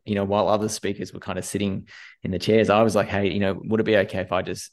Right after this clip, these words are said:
uh, jumped up on the stage now and I just stood on that red circle for a moment?" And I just got up there and I'd start talking.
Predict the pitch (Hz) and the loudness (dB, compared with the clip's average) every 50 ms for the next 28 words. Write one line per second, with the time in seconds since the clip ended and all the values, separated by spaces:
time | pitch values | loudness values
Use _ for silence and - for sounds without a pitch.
0 | - - - - - 85 80 - - - 90 82 78 - - 73 69 - - - | -14 -14 -10 -8 -6 -6 -4 -6 -6 -6 -6 -8 -6 -4 -2 0 0 0 -2 -2
1 | 87 85 82 80 80 - 98 - - - - 95 90 90 87 82 71 57 65 85 | -2 -2 -2 -2 -2 -4 -4 -6 -6 -6 -6 -6 -4 -4 -2 -2 -4 -4 -4 -6
2 | - - - - 87 98 107 - 107 104 - 98 101 101 98 98 95 98 85 - | -6 -6 -4 -2 -2 -2 -2 -2 -4 -6 -4 -4 -4 -2 -2 -2 -2 -2 -2 0
3 | 104 110 107 110 117 117 107 110 104 - - 104 90 92 92 - 98 - 50 - | 0 2 4 4 4 4 2 2 0 0 -2 0 0 0 0 -2 -4 -4 -4 -6
4 | - - - - - - 92 - - - - - 110 117 123 | -8 -8 -10 -12 -10 -10 -8 -8 -8 -8 -6 -4 -6 -6 -6